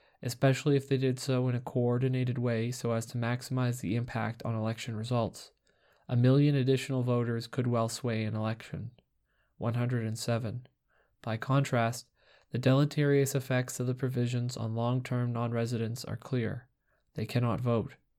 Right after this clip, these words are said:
While they may not feel the local consequences of particular federal policies in the constituencies in which their vote would be counted, they stand nonetheless to be affected by certain federal laws and policies,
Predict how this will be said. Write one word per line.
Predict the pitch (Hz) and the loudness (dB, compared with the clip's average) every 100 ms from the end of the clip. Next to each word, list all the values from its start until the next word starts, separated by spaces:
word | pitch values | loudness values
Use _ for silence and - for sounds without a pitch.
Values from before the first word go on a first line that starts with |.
| _ - _ _ | _ -20 _ _
While | - 120 | -4 0
they | 123 127 | 2 2
may | 147 | 4
not | 151 160 - | 4 2 0
feel | 143 135 | 0 2
the | 131 | 2
local | 123 127 131 139 | 2 2 2 0
consequences | - 135 127 127 - 123 123 131 135 - | 0 -2 -2 -4 -4 -4 -2 -4 -4 -4
of | 123 | -6
particular | - 127 139 - 135 127 | -6 -2 0 2 0 0
federal | 135 127 123 120 | 0 0 2 0
policies | - 131 123 123 - 123 120 - | -2 0 2 0 -4 -4 -4 -6
in | - | -6
the | 123 | -6
constituencies | 127 123 - 143 - 135 131 - 127 127 | -4 -6 -2 -2 0 -2 -2 -2 0 0
in | 123 | -2
which | 123 - | -2 -2
their | 123 120 | -4 0
vote | 127 123 | 2 0
would | - 123 123 | 0 -2 -2
be | 120 | -6
counted, | - 127 123 123 117 - _ _ _ _ _ | -4 -2 -2 -2 -4 -6 _ _ _ _ _
they | 135 | 0
stand | 127 147 156 151 | 2 4 4 4
nonetheless | 143 147 135 135 - | 2 2 2 0 -2
to | - | -2
be | 131 | 0
affected | 127 135 127 131 123 | 2 0 -2 -2 -4
by | 113 | -2
certain | 120 - 127 135 | -2 0 0 -2
federal | 123 127 127 127 | -2 0 2 0
laws | 123 117 117 120 | 0 0 -2 -4
and | 120 | 0
policies, | 131 127 127 123 - - | 0 0 -2 -8 -8 -12